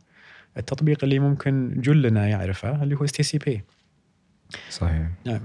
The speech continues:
Speaker 1: ف اس تي سي Pay، آه، أتى بمفهوم جديد.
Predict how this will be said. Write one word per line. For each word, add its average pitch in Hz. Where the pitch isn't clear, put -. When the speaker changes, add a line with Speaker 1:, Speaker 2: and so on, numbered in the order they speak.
Speaker 1:
ف 110
اس 110
تي 143
سي 127
Pay، 123
آه، 113
أتى 117
بمفهوم 117
جديد. 113